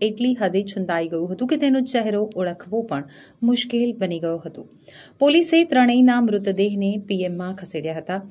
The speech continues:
પ્રાપ્ત વિગત મુજબ આજે સવારે ચાર વાગે ફેક્ટરીની અંદર કેમિકલની ટાંકીમાં વેલ્ડિંગનું કામ ચાલી રહ્યું હતું,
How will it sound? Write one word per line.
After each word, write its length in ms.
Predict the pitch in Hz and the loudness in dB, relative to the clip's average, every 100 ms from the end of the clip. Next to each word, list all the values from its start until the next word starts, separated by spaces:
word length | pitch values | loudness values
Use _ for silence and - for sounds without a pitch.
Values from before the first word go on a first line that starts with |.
| - - _ | -20 -20 _
પ્રાપ્ત 320 | 285 285 285 | 2 2 2
વિગત 300 | 294 277 254 | -2 0 0
મુજબ 280 | 247 226 254 | 0 2 2
આજે 200 | 254 220 | 2 0
સવારે 420 | 226 220 202 202 | 0 2 2 0
ચાર 300 | 226 214 180 | -2 -2 -2
વાગે 220 | 175 185 208 | -2 -4 -4
ફેક્ટરીની 580 | 208 196 185 165 165 | -4 -4 -4 -8 -6
અંદર 280 | 180 196 143 - - - - | -4 -2 -2 -4 -20 -14 -2
કેમિકલની 480 | 240 262 302 302 320 | 2 4 2 0 0
ટાંકીમાં 720 | 277 185 180 196 147 139 180 | -2 -2 -4 -6 -8 -8 -2
વેલ્ડિંગનું 560 | 202 196 226 226 233 | 0 2 0 0 -2
કામ 220 | 233 175 170 | -4 -6 -4
ચાલી 300 | - 151 156 | -4 -4 -2
રહ્યું 260 | 160 170 | -2 -2
હતું, 260 | 185 247 | -4 -4